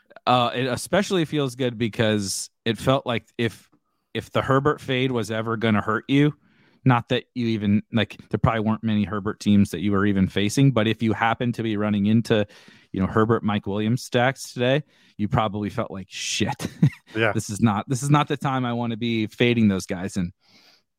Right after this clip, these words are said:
Speaker 1: Charger's gonna Charger. <laughs>
Speaker 2: Yeah, I mean, he, he just busted most of the year. So I don't know, dude. Like, uh, just going back to, like, what we were talking about the season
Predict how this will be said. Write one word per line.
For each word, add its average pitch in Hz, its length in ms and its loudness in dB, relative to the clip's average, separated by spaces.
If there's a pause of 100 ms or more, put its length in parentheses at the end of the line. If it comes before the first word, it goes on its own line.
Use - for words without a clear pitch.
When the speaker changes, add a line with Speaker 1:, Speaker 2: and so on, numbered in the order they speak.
Speaker 1:
Charger's 98 440 -2
gonna 98 200 0
Charger. 87 480 -8 (340)
<laughs> - 60 -18 (880)
Speaker 2:
Yeah, 113 260 2
I 104 100 0
mean, 120 200 0
he, 147 280 -2
he 143 180 -2
just 104 380 -6 (400)
busted 110 600 -6
most 110 300 -8
of 101 80 -12
the 98 100 -8
year. 98 420 -6 (380)
So 101 540 -4 (480)
I 202 140 -8
don't 220 140 -2
know, 107 120 -4
dude. 127 200 -2
Like, 139 300 2 (1300)
uh, 185 60 -18 (260)
just - 180 -14
going 208 200 2
back 151 180 2
to, - 80 -4
like, 127 120 2
what 123 80 -2
we 120 40 -2
were 110 80 -2
talking 117 260 0
about 107 240 -2
the 110 80 -6
season 107 640 -8